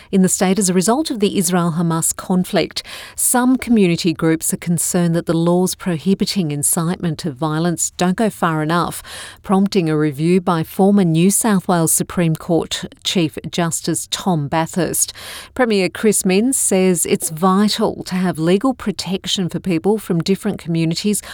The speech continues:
all around the world who call New South Wales home.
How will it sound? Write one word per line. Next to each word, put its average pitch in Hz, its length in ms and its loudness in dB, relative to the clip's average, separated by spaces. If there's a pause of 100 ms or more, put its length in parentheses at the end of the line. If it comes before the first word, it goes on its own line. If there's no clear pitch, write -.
(180)
all 240 260 4
around 220 260 4
the 175 60 4
world 160 420 0
who 170 140 -2
call 156 520 -2
New 160 180 0
South 151 400 -2
Wales 151 340 -2
home. 170 460 0